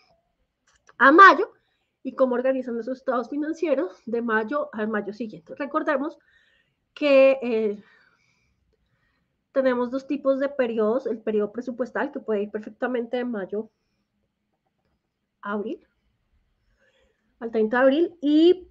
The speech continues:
el fiscal, que va de enero a diciembre. Entonces, habría que ver cómo hacen ese proceso, María Paula, en los temas contables.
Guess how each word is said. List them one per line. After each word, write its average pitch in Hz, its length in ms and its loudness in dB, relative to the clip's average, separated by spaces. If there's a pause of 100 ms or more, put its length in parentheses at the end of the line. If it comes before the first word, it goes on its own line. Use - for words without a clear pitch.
(140)
el 247 400 2
fiscal, 254 560 0
que 254 140 -2
va 240 140 -2
de 214 40 -2
enero 220 400 -2
a 226 120 -6
diciembre. 277 480 -4 (280)
Entonces, 220 420 -14
habría 226 300 -6
que 220 80 -6
ver 233 180 -4
cómo 262 260 -4
hacen 254 360 -4 (640)
ese 254 220 0
proceso, 247 400 -2
María 226 340 -2
Paula, 208 540 0 (160)
en 233 200 0
los 208 200 -2
temas 196 300 -4
contables. - 720 -8